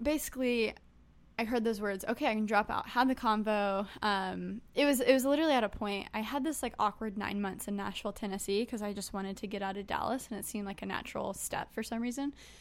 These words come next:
Um, and so I was going to Belmont for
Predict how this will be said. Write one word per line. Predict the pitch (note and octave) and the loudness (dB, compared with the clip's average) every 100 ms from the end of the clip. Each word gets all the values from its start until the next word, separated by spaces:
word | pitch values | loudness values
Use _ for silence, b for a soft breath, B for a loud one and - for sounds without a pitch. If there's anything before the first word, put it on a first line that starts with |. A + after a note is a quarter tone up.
| B B B B B | B B B B B
Um, | - B3 A#3 G3+ F#3+ - - - - | 4 6 6 4 0 -6 -8 -8 0
and | A#3+ | 2
so | C4 | 6
I | A3 A3 | 8 8
was | A3 | 4
going | G#3+ A3+ A3+ A3 | 4 2 4 0
to | - G#3+ G3+ G3 | -2 -2 -2 -2
Belmont | G#3 G#3 G#3 - - - | 0 0 0 -4 -4 -10
for | - - G#3 G3+ G3 G#3+ | -12 -4 -2 -2 -2 -4